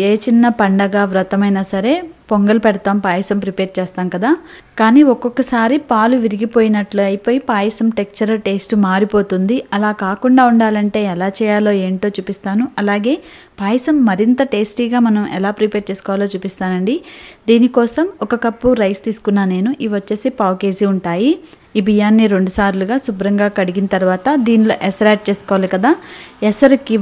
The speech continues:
వాటర్కు బదులు పాలు యాడ్ చేసుకోండి. అంటే అచ్చం పాలల్లో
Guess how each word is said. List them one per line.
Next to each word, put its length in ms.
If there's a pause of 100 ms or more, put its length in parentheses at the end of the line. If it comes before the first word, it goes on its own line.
వాటర్కు 500
బదులు 340 (160)
పాలు 280
యాడ్ 200
చేసుకోండి. 460 (100)
అంటే 180 (100)
అచ్చం 280 (120)
పాలల్లో 440